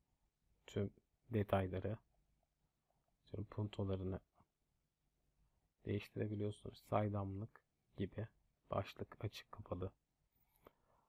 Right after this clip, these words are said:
Arka plan rengini değiştirelim. Mesela şöyle gri tonda bir şey olsun gibi. Etiketi kapatalım. Etiketi beyaz yapalım ya da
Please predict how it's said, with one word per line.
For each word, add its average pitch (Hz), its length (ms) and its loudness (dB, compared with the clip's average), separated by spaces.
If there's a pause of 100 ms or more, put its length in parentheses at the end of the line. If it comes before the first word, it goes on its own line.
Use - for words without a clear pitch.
(240)
Arka 107 340 2
plan 101 300 4 (840)
rengini 101 380 4
değiştirelim. 95 500 -2
Mesela 95 440 0 (840)
şöyle 107 240 -8
gri 98 320 -2
tonda 95 380 -4
bir 98 60 -4
şey - 200 -6
olsun 107 380 -6 (600)
gibi. 98 320 0 (760)
Etiketi - 420 -16
kapatalım. 98 600 -6 (2750)
Etiketi - 540 -8
beyaz 98 320 4
yapalım 95 340 -4
ya 92 120 -4
da 101 160 -2